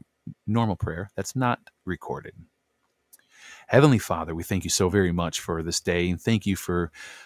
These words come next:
um, the scriptures. Thank you for your wisdom, and we thank you so very much for another day of health, good health.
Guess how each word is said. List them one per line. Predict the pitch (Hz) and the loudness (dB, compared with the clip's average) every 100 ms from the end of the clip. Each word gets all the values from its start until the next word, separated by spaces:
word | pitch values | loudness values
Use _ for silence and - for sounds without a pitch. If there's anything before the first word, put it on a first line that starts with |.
| - | -8
um, | 95 90 80 | -2 0 0
the | 85 | 0
scriptures. | - - 95 - 92 87 - _ | 0 2 2 2 0 0 -4 _
Thank | - 110 101 | 0 2 2
you | 98 | -2
for | - 87 | -4 -4
your | 80 85 | -4 -4
wisdom, | 82 92 - 90 | 0 0 2 0
and | 90 92 | 0 0
we | 98 | 0
thank | - 113 - | 0 0 0
you | 104 | -2
so | - 92 | -2 0
very | 92 | 0
much | 87 85 - | -2 -4 -4
for | 85 | -6
another | 82 87 85 | -2 -2 -4
day | 85 82 | -4 -6
of | 82 | -8
health, | - 95 101 - | -4 -2 -2 -4
good | - 117 | 2 2
health. | 82 - - | 2 -6 -10